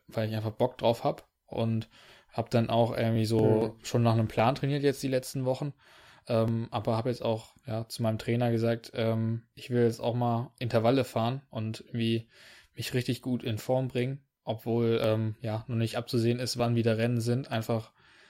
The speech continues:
Speaker 1: weil ich, äh, ja, Lust drauf hab, mir, ähm, ja, einfach gut in Form zu sein und einfach fit zu sein und mein Limit so ein bisschen zu pushen und, ähm, oft sind ja die Wettkämpfe eigentlich nur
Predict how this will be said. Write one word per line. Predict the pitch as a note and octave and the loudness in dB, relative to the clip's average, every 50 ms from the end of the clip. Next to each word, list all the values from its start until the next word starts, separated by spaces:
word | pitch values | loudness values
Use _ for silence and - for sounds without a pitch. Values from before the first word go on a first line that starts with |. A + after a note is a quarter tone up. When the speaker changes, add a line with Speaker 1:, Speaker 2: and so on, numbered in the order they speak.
| _ _ _ - | _ _ _ 0
Speaker 1:
weil | A#2+ A2+ A2+ A2+ | 0 2 2 2
ich, | A2 A2 - - | 0 -2 -4 -2
äh, | B2 A2 A2 A2 A2 A2 A2 - _ _ | 0 2 4 4 2 2 0 -6 _ _
ja, | - A#2 A2 A2+ A2+ - _ - | -2 0 0 0 -2 -4 _ -2
Lust | C3+ C3 C#3 - - | -2 -2 0 0 0
drauf | A#2+ A2+ A2 - - | 0 0 0 2 -2
hab, | A#2 A2 - - _ _ - _ - | -4 -4 -4 -12 _ _ -20 _ -4
mir, | B2 A2+ A2 A2 A2 A2+ A2+ - | -2 0 2 2 2 2 0 -2
ähm, | - A2 G#2+ G#2+ G#2+ G#2+ A2 _ - | -2 -2 -2 -2 -2 -4 -6 _ -6
ja, | - A2 A#2 - | -6 -6 -4 -4
einfach | B2 A2+ - A#2 - - - _ - - | -6 -6 -6 -10 -12 -12 -20 _ -8 0
gut | - D3+ C#3 | 0 2 2
in | C3 A#2 | 2 2
Form | - B2+ C3+ D3+ | 4 4 4 4
zu | C#3+ - B2+ | 2 0 2
sein | B2+ B2 B2+ A#2+ | 4 4 4 2
und | A#2+ B2 | 0 -4
einfach | A2 - - G#2+ | -6 -6 -6 -8
fit | - - D#3 D3 - | -2 -2 -2 -2 -2
zu | - C3+ B2+ | -4 -6 0
sein | B2+ A#2+ A#2+ A#2+ | 0 0 2 2
und | A2+ A2 A2 - - - - - - - - - - _ - | 0 -4 -4 -6 -12 -20 -20 -20 -20 -20 -20 -20 -20 _ -2
mein | - A#2 B2 A2+ A2+ A2+ | 2 2 4 4 6 6
Limit | A#2+ B2+ C3 B2+ B2 A#2 A#2 | 6 6 6 4 2 2 0
so | - A2 | 0 0
ein | A2+ | 0
bisschen | A2+ A2+ - A#2+ A2 G#2+ G#2+ G#2+ G#2+ _ - | 0 0 0 0 -2 0 -2 -4 -8 _ -10
zu | - - A2 | -6 -6 -4
pushen | - - C3 A#2 - B2+ A#2+ A#2+ - | 0 0 0 0 0 -2 -4 -6 -4
und, | - A2+ G#2 G#2+ G2+ G2 - _ _ _ _ _ _ _ _ _ _ _ - | -6 -4 -4 -2 -4 -6 -8 _ _ _ _ _ _ _ _ _ _ _ -6
ähm, | - A2 G2+ G2+ G2+ G2+ G2+ G2+ G2+ G#2+ - _ _ _ _ _ _ _ _ _ _ _ - | -2 0 0 2 2 0 0 0 -2 -4 -6 _ _ _ _ _ _ _ _ _ _ _ -6
oft | - A#2 - - | -4 -4 -4 -2
sind | - B2 A#2 | 0 2 2
ja | A2+ | 4
die | A2 A2 G#2 | 4 4 4
Wettkämpfe | A#2 A#2 A#2 - A#2+ A#2 A2+ - - A#2+ - | 4 4 2 2 0 0 0 0 0 -2 0
eigentlich | A#2 G#2+ G#2+ A#2+ | 0 -2 -2 0
nur | B2 B2 A2+ A2+ G#2+ A2 | 0 0 0 0 -2 -4